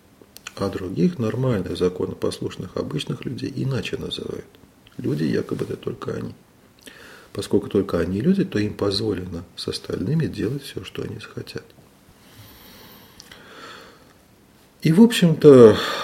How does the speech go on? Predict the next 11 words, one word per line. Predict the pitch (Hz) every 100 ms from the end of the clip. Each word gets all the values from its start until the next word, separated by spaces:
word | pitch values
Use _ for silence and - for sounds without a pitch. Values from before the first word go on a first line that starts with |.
| -
оказывается, | 113 - 185 147 110 92 87 -
что, | 98 - - 127
пребывая | - 120 123 120 120 120
там, | 113 160 165 160 - - _ _ - - _ _ - - - - -
они | - 117 120 123 - -
учатся. | 120 139 - - 110 - - - - - - _ _ _ _ _ _ _ _ - _ _ _ - -
Они | 107 104 98
учатся | 110 110 127 -
еще | - -
большей | - 107 -
жестокости. | 107 - - - - -